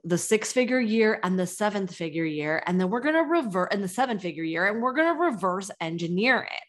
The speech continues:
So the first thing I want you to do, and we do this really in depth, I walk you through a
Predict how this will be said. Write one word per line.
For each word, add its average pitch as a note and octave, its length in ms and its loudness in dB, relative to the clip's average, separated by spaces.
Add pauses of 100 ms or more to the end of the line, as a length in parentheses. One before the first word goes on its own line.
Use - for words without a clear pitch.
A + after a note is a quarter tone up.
So A3+ 100 0
the A#3+ 120 0
first C4+ 340 -2
thing D4 180 -4
I C4 60 -2
want A#3+ 220 -2
you A3+ 100 -2
to G3 100 -2
do, F3+ 520 -4 (360)
and G#3+ 80 2
we B3 100 8
do C4+ 360 6
this A#3 240 2
really A3+ 480 0
in F#3+ 200 0
depth, D3+ 340 -2
I E3 80 -2
walk F#3 380 2
you A#3 100 0
through F#3 440 0
a D#3+ 140 -4